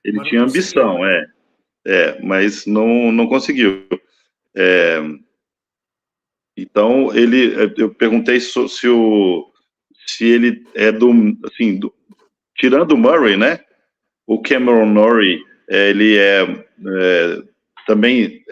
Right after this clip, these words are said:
Speaker 1: voltaria pra, assim, uma tradição da Inglaterra de ter tenistas não tão espetaculares quanto o Murray, né? E,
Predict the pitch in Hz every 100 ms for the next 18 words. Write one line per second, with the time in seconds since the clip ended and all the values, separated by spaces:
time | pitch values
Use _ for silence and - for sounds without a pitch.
0 | - 113 98 139 143 143 113 139 175 175
1 | 135 120 - - 120 117 139 135 123 -
2 | 131 151 165 - _ _ _ - 104 113
3 | 110 104 98 101 117 110 120 131 135 135
4 | 143 151 170 151 - - - 131 135 147
5 | 160 131 170 226 220 175 147 - 170 131
6 | - 113 107 101 92 - 101 95 90 82
7 | 73 73 _ _ _ _ _ _ _ _
8 | _ _ 104 101 98 92 85 -